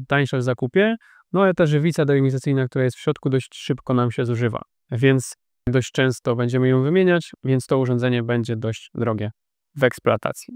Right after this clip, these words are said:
Jest bardzo dobre na początek, kiedy jeszcze nie jesteśmy pewni, na przykład, ile będziemy go używać, lub właśnie do mycia, e, takiego, jeżeli ktoś ma wysokie bardzo przeszklenia w domu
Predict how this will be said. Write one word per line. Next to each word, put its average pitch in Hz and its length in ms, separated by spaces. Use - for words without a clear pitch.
Jest 180 260
bardzo 147 260
dobre 123 280
na 120 120
początek, 160 540
kiedy 127 220
jeszcze 127 400
nie 131 120
jesteśmy 135 380
pewni, 127 280
na 117 100
przykład, - 280
ile 127 180
będziemy 127 360
go 127 120
używać, 156 440
lub 196 180
właśnie 147 320
do 131 120
mycia, 120 560
e, 117 220
takiego, 117 340
jeżeli 113 220
ktoś - 180
ma 117 80
wysokie 113 400
bardzo 120 260
przeszklenia 120 440
w 113 60
domu 117 280